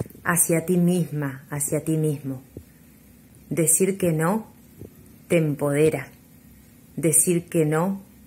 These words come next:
es un acto de integridad hacia nuestra vida. Porque muchas veces decimos que sí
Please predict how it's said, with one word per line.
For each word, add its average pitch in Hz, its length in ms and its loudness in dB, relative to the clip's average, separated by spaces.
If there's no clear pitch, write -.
es 170 220 -2
un 165 140 0
acto 165 540 0
de 165 160 -2
integridad 156 880 2
hacia 143 300 -2
nuestra 139 360 -4
vida. 131 300 -6
Porque 147 220 -4
muchas 175 400 -2
veces 160 300 0
decimos 147 420 -2
que 143 160 -6
sí 156 340 -2